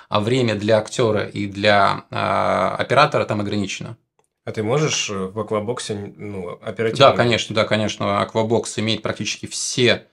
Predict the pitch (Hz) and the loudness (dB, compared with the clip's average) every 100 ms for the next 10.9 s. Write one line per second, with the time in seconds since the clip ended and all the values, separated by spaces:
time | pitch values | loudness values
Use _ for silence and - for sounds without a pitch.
0 | _ _ _ 107 98 - 120 101 - 139 | _ _ _ -2 -2 0 0 0 0 2
1 | 180 - 98 107 98 - 95 - 113 107 | 2 -2 -4 -2 -2 -4 -6 -4 -4 -2
2 | 107 98 - 151 143 117 107 104 98 101 | -2 -4 0 2 4 2 0 0 -4 -4
3 | 101 101 101 101 98 98 - 127 113 110 | -4 -4 -6 -8 -12 -12 -4 0 0 0
4 | 107 110 107 95 - 101 - 98 - 120 | 2 2 4 0 -4 -8 -6 -6 -2 0
5 | 92 92 - _ - _ 107 107 101 98 | 0 -2 -14 _ -20 _ -2 -2 -2 -4
6 | 92 - - 98 - _ 104 123 160 156 | -6 -6 -6 -6 -8 _ -4 0 0 -2
7 | - - 120 107 110 - - - 143 - | -12 -6 0 0 0 -6 -8 -6 -6 -8
8 | - 107 101 - 131 131 - _ _ _ | -2 -2 -2 0 0 0 -6 _ _ _
9 | _ 104 - - - 120 117 120 - 110 | _ -8 -6 -8 -6 -6 -6 -8 -8 -6
10 | 123 113 - - 101 - 135 - | -4 -6 -6 -6 -6 -4 -4 -4